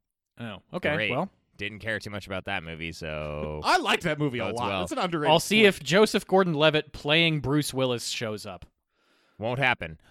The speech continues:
Speaker 2: I'm gonna talk about my movie
Speaker 3: No,
Speaker 2: now.
Speaker 3: wait,
Speaker 2: I'm
Speaker 3: I
Speaker 2: gonna
Speaker 3: meant
Speaker 2: talk about my
Speaker 3: Jumper, not
Speaker 2: movie.
Speaker 3: Looper. Shit.
Speaker 1: Oh,
Speaker 2: Oh.
Speaker 1: okay.
Speaker 2: I also don't care much about that movie, and I'm also gonna talk about my top one now. Is that cool?
Speaker 3: Yeah, buddy.
Speaker 2: I picked The Lodge.
Speaker 3: Oh, okay.
Speaker 2: Uh,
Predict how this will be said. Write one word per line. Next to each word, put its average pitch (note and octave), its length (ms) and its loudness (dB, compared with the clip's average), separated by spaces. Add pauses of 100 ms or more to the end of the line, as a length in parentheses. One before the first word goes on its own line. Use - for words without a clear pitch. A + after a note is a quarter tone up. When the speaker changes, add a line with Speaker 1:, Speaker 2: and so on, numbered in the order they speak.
Speaker 2:
I'm A#2+ 100 -6
gonna D3 100 0
talk D3 160 2
about B2+ 160 0
my A#2 160 -2
movie G#2 140 -2
Speaker 3:
No, G#3 140 6
Speaker 2:
now. F2 240 -6
Speaker 3:
wait, F3+ 280 2
Speaker 2:
I'm - 120 -4
Speaker 3:
I - 20 6
Speaker 2:
gonna A3+ 140 4
Speaker 3:
meant A#3+ 120 2
Speaker 2:
talk G#3+ 120 8
about G3+ 60 -2
my - 100 0
Speaker 3:
Jumper, D#3+ 80 0
not D#3+ 160 4
Speaker 2:
movie. D3+ 100 2
Speaker 3:
Looper. C3+ 260 0
Shit. B2+ 360 -4 (420)
Speaker 1:
Oh, B2 340 4
Speaker 2:
Oh. A#2+ 200 2
Speaker 1:
okay. F#2+ 260 -6 (240)
Speaker 2:
I B2+ 220 4
also C3+ 240 4
don't B2 100 -6
care A#2+ 120 -4
much A2+ 140 -6
about G#2 140 -4
that F#2+ 160 -2
movie, F2+ 220 -4
and F2+ 100 -4
I'm F2+ 80 -8
also F#2 220 -6
gonna F2+ 100 -12
talk F2 160 -8
about D#2+ 220 -10
my E2 160 -10 (200)
top E2 220 -10
one D#2 160 -12
now. D2 140 -10
Is D#2 80 -12
that D#2+ 120 -12
cool? F#2 300 -8
Speaker 3:
Yeah, D3 200 -2
buddy. B2+ 180 -4
Speaker 2:
I - 20 -12
picked F3 160 0
The B2+ 80 -4
Lodge. F#2+ 460 -6 (120)
Speaker 3:
Oh, G3+ 180 2
okay. F#3+ 280 -6 (220)
Speaker 2:
Uh, E3+ 420 4